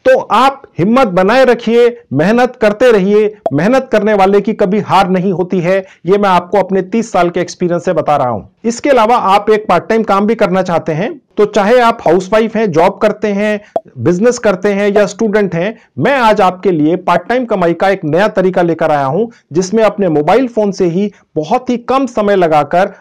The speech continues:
अपने खाली समय में बिना एक पैसा इन्वेस्ट किए आप अच्छी कमाई कर पाएंगे। पूरी जानकारी के लिए इस वीडियो में अंत तक मेरे साथ बने रहिए। हेलो फ्रेंड्स, कैसे हैं आप? जैसा कि आप जानते ही हैं, मेरा नाम है संजीव कुमार जिंदल। मैं पिछले छब्बीस सालों से एक एचआर रिक्रूटमेंट प्रोफेशनल हूं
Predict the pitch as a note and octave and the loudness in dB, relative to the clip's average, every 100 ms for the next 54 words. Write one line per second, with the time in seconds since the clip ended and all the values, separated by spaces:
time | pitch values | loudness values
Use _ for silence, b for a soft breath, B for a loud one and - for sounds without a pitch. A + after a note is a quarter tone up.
0 | B A3 F4 A#3+ - B3 C4 - F3+ D#3 | B -4 0 0 0 0 0 0 0 0
1 | D3+ F#3+ B B B2+ G3+ C4 G3 A3 A3+ | 0 -2 B B -2 0 0 0 -2 0
2 | G3 F#3+ G3+ G3+ F3+ F3+ F#3 - F#3 F#3+ | -2 -2 -2 0 0 -2 -4 -2 2 2
3 | F#3 E3 E3+ E3+ F3+ - G#3+ G3 D#3+ D#3+ | -2 -2 -2 -2 -8 -6 -6 -4 -2 0
4 | D#3+ C3+ C3+ B2+ G#2+ - G#3 B3+ C4+ G3+ | -2 -4 -4 -2 -4 -4 -2 0 0 0
5 | G3 F#3+ F#3+ F#3+ F#3+ A#3+ G#3 A3+ E3 E3+ | 0 2 0 0 0 0 0 -2 -2 -2
6 | E3 F#3 G#3 F3 F3 F3 - E3 D3+ D3 | 0 -2 -4 -2 -2 -2 -4 -2 -2 -2
7 | F3 D3+ C3+ A#2+ G2 D#2+ _ B B - | -2 -2 -2 -2 -4 -8 _ B B 0
8 | A#3+ B3 C4 C4 A3+ E3 - G3+ F#3+ A3+ | 2 4 2 2 -2 -2 -2 -2 0 -2
9 | C4+ G3+ F#3+ G#3 G#3+ G3 E3 F3 G#3 G#3+ | 0 -2 0 0 0 2 2 0 0 0
10 | F#3+ A3+ B B D3+ G3 A#3+ A3+ A3+ A3 | -2 -4 B B 0 2 2 0 0 -2
11 | A3+ G3+ G3 G#3 G3+ F#3+ F3 D3+ C#3 G3 | -2 0 0 0 0 0 0 0 0 0
12 | B B D#3+ G3 G#3+ - G#3+ F#3+ F#3 C4 | B B -2 -2 -2 -2 -2 -2 -4 -2
13 | G#3+ G3+ G3+ G3+ G3+ G3 F3 F3 A3 F#3+ | 0 0 0 0 0 0 -4 0 0 0
14 | F#3 F#3 F#3 G3+ F#3 D3+ D#3+ D#3+ E3 C3+ | 0 -2 -2 -6 -4 -4 -4 -2 -4 -2
15 | F3+ | -4